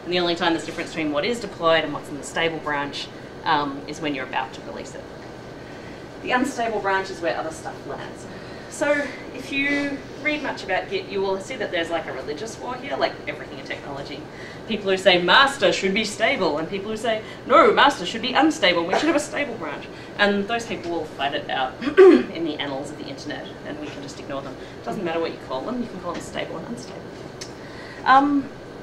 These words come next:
when you are working on code as an individual developer,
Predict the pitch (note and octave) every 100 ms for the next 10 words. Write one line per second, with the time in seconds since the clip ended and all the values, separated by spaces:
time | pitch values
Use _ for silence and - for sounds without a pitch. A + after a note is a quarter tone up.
0 | - - - G#3 G3+ B3 B3 A#3+ A3 G#3
1 | G#3+ G3+ F#3+ G3 F#3+ F3+ F3 - - F3+
2 | D#3+ C#3+ C#3+ - - - - E3 D3 E3
3 | E3+ D#3 D#3 D3 C#3 - - A3+